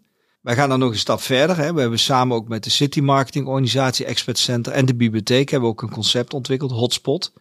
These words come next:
En dat is eigenlijk een bundeling van functies, ook gewoon fysiek in de stad, waar, ja, waar eigenlijk de klantreis eigenlijk begint voor iedere Eindhovenaar. En ik zeg altijd maar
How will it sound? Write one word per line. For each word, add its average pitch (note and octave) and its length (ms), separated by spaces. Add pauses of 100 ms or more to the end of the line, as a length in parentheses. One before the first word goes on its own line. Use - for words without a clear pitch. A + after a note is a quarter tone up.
(500)
En A#2+ 100
dat B2 80
is C3 60
eigenlijk B2+ 260
een A#2+ 200
bundeling D#3 340
van B2 140
functies, C3 540
ook B2+ 160
gewoon B2 160
fysiek D3 520
in C3+ 200
de A#2 60
stad, D3 540
waar, C3 440 (200)
ja, C3 160
waar C#3 120
eigenlijk C#3 320
de B2+ 80
klantreis F3 680
eigenlijk A2+ 340
begint G#2 420 (140)
voor C#3+ 160
iedere B2 280
Eindhovenaar. G#2+ 800
En G#2+ 100
ik G#2+ 100
zeg A#2+ 120
altijd A#2+ 180
maar A#2 280